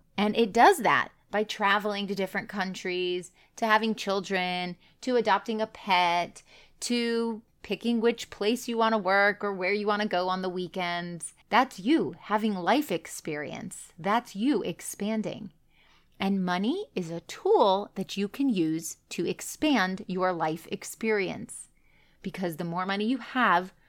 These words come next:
the more opportunity you have to do good in the world and also to live an abundant and free life. Money itself is neutral. Energetically, it's neutral. It's not good. It's not bad. It's the energy behind it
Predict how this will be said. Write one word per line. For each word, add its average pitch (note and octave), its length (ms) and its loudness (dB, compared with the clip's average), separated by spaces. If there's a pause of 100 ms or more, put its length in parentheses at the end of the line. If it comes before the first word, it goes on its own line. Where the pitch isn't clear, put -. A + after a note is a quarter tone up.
(240)
the F#3+ 80 -4
more G3 220 4
opportunity G3+ 680 0
you E3+ 160 -6
have G3+ 380 -2
to F#3+ 100 -4
do E3 160 -4
good G#3 360 2
in F#3 200 -2
the E3 80 -2
world D3 460 -4 (260)
and G3 160 0 (100)
also G3+ 360 4
to F#3+ 260 -8
live G#3 480 0
an F3+ 100 -2
abundant F#3 540 -2
and F3 180 -8
free E3 260 -8
life. - 460 -8 (160)
Money A#3 380 4
itself A#3 580 6
is F#3+ 160 4
neutral. F#3+ 640 -2
Energetically, G#3 600 0
it's E3+ 140 -4
neutral. G3 340 -4
It's - 120 -12
not - 160 -6
good. B3 260 2
It's - 160 -8
not - 140 -6
bad. G#3+ 380 8 (180)
It's - 320 -4
the F#3+ 240 -6
energy A#3 720 0
behind F#3+ 580 -4
it - 260 -6